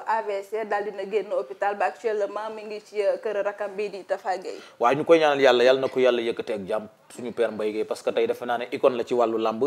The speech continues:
Speaker 2: Bañ tuddewuñ ko Tigre de Fass ngir neexal ko, dañ ko ko tuddee ngir njàmbaar gu mu wane woon ci benn combat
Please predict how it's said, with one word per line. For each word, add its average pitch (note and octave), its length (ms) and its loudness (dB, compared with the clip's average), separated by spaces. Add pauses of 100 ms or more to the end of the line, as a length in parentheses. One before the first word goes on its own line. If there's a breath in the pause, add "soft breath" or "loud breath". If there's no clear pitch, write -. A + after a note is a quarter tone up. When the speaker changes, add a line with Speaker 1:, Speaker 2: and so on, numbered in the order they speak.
(520 loud breath)
Speaker 2:
Bañ D#3 260 4
tuddewuñ F3 320 10
ko E3 120 4
Tigre D#3 260 4
de C3+ 60 2
Fass C3 240 2
ngir C#3 160 0
neexal B2+ 340 0
ko, A#2 80 -2
dañ D3 160 0
ko D#3 80 -2
ko D#3+ 100 0
tuddee D3 260 0
ngir D3 220 2 (380 loud breath)
njàmbaar C#3+ 380 6
gu C3+ 80 0
mu C#3 80 -2
wane C3+ 100 6
woon B2+ 160 -2
ci - 80 -10
benn B2+ 240 2
combat A2+ 360 -2